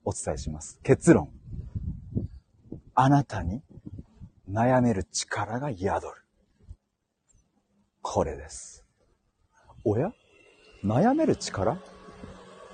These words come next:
一体それは何だって、今皆さんの頭の中に思い浮かびましたよね。いやいや、だって悩みたくないわと。悩みをなくしてくれ。悩みをなくしてくれるオンラインサロンだったら入りたいけど、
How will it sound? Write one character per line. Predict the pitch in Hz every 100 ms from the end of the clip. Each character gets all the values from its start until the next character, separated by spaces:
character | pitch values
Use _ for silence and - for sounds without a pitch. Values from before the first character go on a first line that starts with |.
| -
一 | 160
体 | - 269
そ | 254
れ | 285
は | 226
何 | 214 294
だ | 214
っ | 226
て、 | - - - - - - - - - - -
今 | 190 220
皆 | 175 180 220
さ | 208 185
ん |
の | 156 123
頭 | 131 175 180
の | 175
中 | 120 147
に | 101
思 | 101 117
い |
浮 | 120
か | 123
び | 120
ま | 117
し |
た | -
よ | 78
ね。 | 76 - - - - _ _ _ _ _ _ _ _
い | 107
や | 107
い | 101
や、 | 92
だ | 90
っ |
て | 85
悩 | 85 101 127
み | 156
た | 101
く | 98 92
な | 117
い |
わ | 78
と。 | - - - - - - -
悩 | 143 180 220
み | 240
を | 190
な | 143 156
く | 202
し | -
て | 214
く | -
れ。 | 202 196 _ - - - _ - _
悩 | 127 175 240 254
み | 262
を | 196
な | 185
く | - -
し |
て | - 240
く | 240
れ | 233
る | 214 220
オ |
ン | 226
ラ | 220
イ | 220
ン |
サ | -
ロ | 220
ン | 165
だ | 190
っ | -
た | 254
ら | 165
入 | 117 104
り |
た | 101
い | 90
け |
ど、 | -